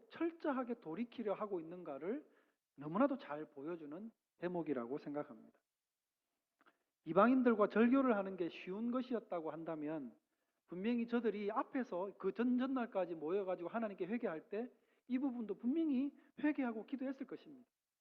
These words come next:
근데 왜 하필 이 부분은 남겨놓았을까요? 그것은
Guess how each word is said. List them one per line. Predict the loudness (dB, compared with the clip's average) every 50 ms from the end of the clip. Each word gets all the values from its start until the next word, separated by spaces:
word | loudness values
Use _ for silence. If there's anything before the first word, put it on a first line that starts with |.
| _ _ _ _ _ _ _ _ _ _ _ _ _ _ _ _ _ _ _ _ _ _ _ _ _ _ _ _ _ _ _ _ _ _ _
근데 | 2 4 6 8 8 8 6 6 2 -2 -8 -14 -18 -2 2
왜 | 4 4
하필 | 4 4 0 -2 -2 -2 -2 -2 -2 0 2
이 | 2 4 4 4 4 2 2 0 -2 0
부분은 | 0 -2 0 0 0 0 0 0
남겨놓았을까요? | 0 2 2 2 0 0 -2 -2 -4 -6 -6 -12 -16 -18 -18 -20 -20 _ _ _ _ _ _ _ _ _ _ _ _ _ _ _ _ _
그것은 | 0 2 4 4 4 4 2 0 0 -2 -4